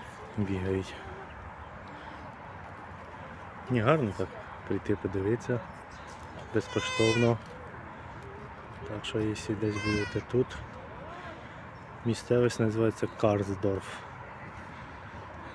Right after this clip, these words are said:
Напротив, через автостраду,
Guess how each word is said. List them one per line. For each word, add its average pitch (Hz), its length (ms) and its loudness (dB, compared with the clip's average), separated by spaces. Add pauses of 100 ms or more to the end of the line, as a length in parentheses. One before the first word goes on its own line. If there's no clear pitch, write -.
Напротив, 113 800 6 (140)
через 107 420 6
автостраду, 113 840 2